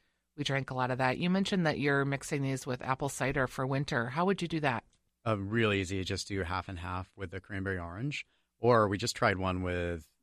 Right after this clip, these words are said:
Speaker 2: mulling spices and, and making them hot.
Speaker 1: Yeah.
Speaker 2: And it's great. Just, again, half and half-ish with, uh, cranberry orange. That's wonderful. The spice, if you have a good spiced rum you like, adding some of the lemon ginger and vanilla to it and microwaving that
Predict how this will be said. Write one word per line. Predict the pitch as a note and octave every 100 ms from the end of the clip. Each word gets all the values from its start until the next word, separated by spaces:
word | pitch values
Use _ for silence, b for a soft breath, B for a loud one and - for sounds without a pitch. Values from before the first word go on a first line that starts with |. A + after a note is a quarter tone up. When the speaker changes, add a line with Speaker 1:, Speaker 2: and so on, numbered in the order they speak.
| A2+
Speaker 2:
mulling | F#2+ G2
spices | G2 G#2 G2 A2+ G#2
and, | G#2 F#2 - _
and | A#2+ G2 _ -
making | G#2+ G2+
them | F#2 F2
hot. | - F#2 A#2 -
Speaker 1:
Yeah. | A3+ C#4 F3 C#3+ _ _
Speaker 2:
And | F#2+
it's | F#2 - - _
great. | - F2+ D#2+ -
Just, | G#2 - -
again, | G2 F#2+ E2+ E2+
half | D#2+ F#2+ F2
and | E2+
half-ish | F2 E2 - F2 - - - -
with, | E2+ E2+ - _ F2+
uh, | E2 D#2+
cranberry | - F2+ F2
orange. | E2 E2 F#2+ F#2
That's | - F2+ F#2+
wonderful. | G2 F#2 F#2 G2+ F#2+ G2 F#2+ _ _ _ _ _
The | G2+ F#2 F2 E2+
spice, | D#2+ - - F#2+ F#2+ - - _ - F2+
if | F2+
you | G2
have | F#2
a | F#2
good | F2+
spiced | - F2+ E2
rum | F2 F2+
you | F2+
like, | F#2+ F#2+ F#2
adding | G#2+ F2+ F#2
some | F2 F2+
of | E2+
the |
lemon | F2 F2+ E2+
ginger | - F#2 F2+ F#2 F#2
and | E2+
vanilla | E2+ E2+ F2+ F#2
to | G#2+
it | A2 A2 - _ _ _ _ _
and | F2+ F2+
microwaving | F2 F2+ - F#2+ F#2 F#2
that | F#2+ G#2